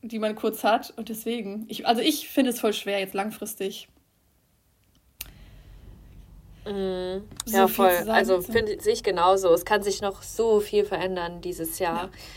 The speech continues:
Speaker 2: Aber ja, ich würd sagen, wir halten unsere Community einfach auf dem Laufenden,
Speaker 1: Sowieso.
Speaker 2: wenn noch was Neues, Spannendes dazukommt.
Speaker 1: <laughs> Yes.
Speaker 2: <laughs> Gibt's eine Update-Folge.
Speaker 1: Genau. Und wenn die Folge rauskommt, wie gesagt, genau, da bin ich in Thailand.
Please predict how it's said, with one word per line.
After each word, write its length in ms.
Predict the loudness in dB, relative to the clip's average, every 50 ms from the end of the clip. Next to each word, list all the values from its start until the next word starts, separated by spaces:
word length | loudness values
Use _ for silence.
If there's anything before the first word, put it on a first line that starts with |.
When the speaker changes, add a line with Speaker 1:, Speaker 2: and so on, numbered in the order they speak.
| -20 -20 -16 -8
Speaker 2:
Aber 760 | -2 0 0 0 2 2 2 2 2 0 0 -2 -2 -4 -6 -10 -14 -20 -20 -20 -20 -20 -10 -4
ja, 180 | -2 2 2 2
ich 80 | 2 0
würd 100 | -4 -2 2
sagen, 300 | 4 4 4 2 0 -2
wir 180 | -2 -2 0
halten 640 | -2 -2 -2 -2 -4 -6 -4 -4 -6 -8 -10 -12 -16 -20 -20 -20 -20 -20 -12 -6
unsere 300 | -4 -2 -2 -2 -2 -2
Community 540 | 0 0 0 0 -2 -2 -4 -4 -2 0 0
einfach 220 | 0 0 0 -2
auf 180 | -4 -4 -6 -6
dem 100 | -6 -6
Laufenden, 480 | -4 0 0 0 0 0 0 -2 -2 -2
Speaker 1:
Sowieso. 120 | -4 -4
Speaker 2:
wenn 140 | -4 -2 -2
noch 260 | -2 -2 -2 -4 -8
was 240 | -12 -12 -12 -10 -4
Neues, 280 | 0 2 2 4 2 0
Spannendes 480 | 0 4 6 6 6 6 2 -2 0 2
dazukommt. 720 | 2 2 4 6 6 6 8 8 6 6 4 2 2 2 2 0 -6
Speaker 1:
<laughs> 100 | -8 -2
Yes. 240 | 2 4 4 4 4 2 0 0 -2 -6 -10
Speaker 2:
<laughs> 280 | -10 -10 -10 -12 -8 -6
Gibt's 240 | -6 -6 -6 -6 -4
eine 100 | -4 -4
Update-Folge. 600 | -6 -2 0 2 2 2 2 -2 -2 0 0 2
Speaker 1:
Genau. 380 | 2 2 2 0 0 -2 -4 -2
Und 220 | 0 0 0 2 4
wenn 520 | 4 4 4 2 0 0 0 -2 -4 -6 -6
die 140 | -6 -4 -4
Folge 340 | 0 2 2 2 2 2 2
rauskommt, 800 | 2 4 2 2 0 -2 -2 0 2 2 2 0 -2 -4 -12 -18 _ _ _ _ _ _ _ _ _ _
wie 100 | -6 -6
gesagt, 280 | -4 -4 -6 -6 -6 -4
genau, 160 | -4 -2 -2
da 80 | -2 -2
bin 140 | -4 -6 -6
ich 300 | -6 -8 -8 -8 -8 -8
in 100 | -8 -8
Thailand. 640 | -8 -6 -4 -2 -2 -2 -2 -4 -6 -8 -10 -14